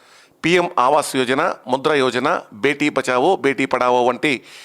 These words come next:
ఎన్నో పథకాలను పూర్తి స్థాయిలో అమలు చేస్తున్నామన్నారు.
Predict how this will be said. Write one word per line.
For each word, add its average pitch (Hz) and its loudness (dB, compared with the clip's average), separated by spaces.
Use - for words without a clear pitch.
ఎన్నో 180 0
పథకాలను 131 0
పూర్తి 160 -2
స్థాయిలో 120 -2
అమలు 127 0
చేస్తున్నామన్నారు. 120 -2